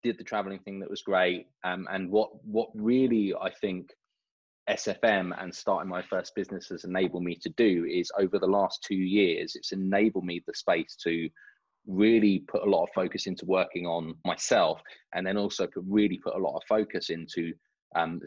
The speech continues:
thinking about and answering some of these bigger questions, like,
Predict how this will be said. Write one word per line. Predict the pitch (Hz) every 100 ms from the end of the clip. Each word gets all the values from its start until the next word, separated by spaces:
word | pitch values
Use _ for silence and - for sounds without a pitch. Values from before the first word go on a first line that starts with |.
| -
thinking | 113 107 92
about | 87 87 95
and | 87 98
answering | 101 95 - 82
some | 78 82 82
of |
these | 82 82
bigger | 87 -
questions, | - - - - - 87 -
like, | 82